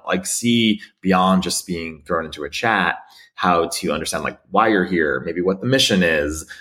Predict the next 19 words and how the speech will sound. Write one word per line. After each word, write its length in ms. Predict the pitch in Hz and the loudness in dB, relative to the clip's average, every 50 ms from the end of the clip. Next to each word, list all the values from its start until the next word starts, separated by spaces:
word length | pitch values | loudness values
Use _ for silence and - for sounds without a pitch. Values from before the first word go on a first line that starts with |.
| - _ - | -20 _ -4
Um, 380 | - 82 82 82 82 85 - - | 0 0 0 0 -2 -6 -6 0
we 100 | 101 98 | 2 4
have 140 | 95 95 92 | 4 4 2
a 60 | 90 | 0
people 360 | - - 120 120 101 98 95 | 0 0 0 2 2 2 2
directory, 540 | 92 90 78 73 - - 76 73 71 69 71 | 2 2 0 0 -2 -4 -4 -2 -2 -2 -2
so 140 | - - 82 | -2 -4 -4
you 120 | 82 82 | -4 -4
could 140 | - 87 - | -4 -6 -6
see 120 | - 90 92 | -2 -2 0
all 120 | 85 87 | 0 0
the 60 | 85 | -2
people 640 | - - - 110 104 - 90 90 87 82 78 76 73 | -4 -6 -6 -6 -4 -2 0 2 2 2 2 2 0
and 120 | - 78 | -2 -2
their 100 | 78 80 | -4 -8
profile 500 | 80 _ - 113 104 - - 87 73 69 | -8 _ 0 0 0 0 2 0 0 0
pages 480 | - - 85 82 76 78 80 78 78 85 | 0 0 0 0 0 -4 -6 -6 -6 -8
really 200 | 85 78 78 80 | -8 -8 -10 -10
clearly, 640 | - - - 127 127 120 107 92 87 80 78 - | -10 -2 0 4 4 4 4 4 2 0 -2 -4